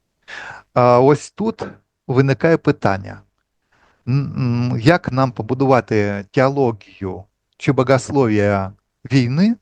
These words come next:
усвідомити ставлення до війни з точки зору откровіння.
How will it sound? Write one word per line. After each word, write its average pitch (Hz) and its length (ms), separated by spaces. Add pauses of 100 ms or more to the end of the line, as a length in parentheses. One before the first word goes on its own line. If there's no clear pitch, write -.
(300)
усвідомити 143 880
ставлення 110 720
до 127 240
війни 131 340
з - 80
точки - 380
зору 131 360
откровіння. 113 680